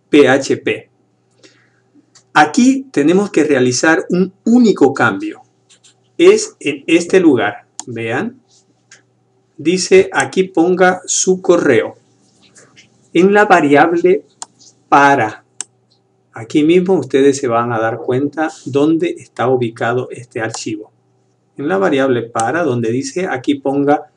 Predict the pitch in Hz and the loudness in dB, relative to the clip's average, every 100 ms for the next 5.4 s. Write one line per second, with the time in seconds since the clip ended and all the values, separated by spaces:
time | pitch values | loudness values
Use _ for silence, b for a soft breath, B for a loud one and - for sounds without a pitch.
0 | _ _ - 185 185 190 _ _ - 156 | _ _ -2 2 2 2 _ _ 4 6
1 | 143 110 104 - _ _ _ _ _ _ | 4 0 -6 -14 _ _ _ _ _ _
2 | _ _ _ _ _ _ B B B - | _ _ _ _ _ _ B B B 4
3 | 165 185 - 277 262 - - _ 127 131 | 6 6 6 4 2 -2 -16 _ -2 -2
4 | 131 196 196 196 190 - 139 120 110 107 | 0 -2 0 4 2 2 -6 -4 -2 -2
5 | 110 127 196 | -6 -6 -6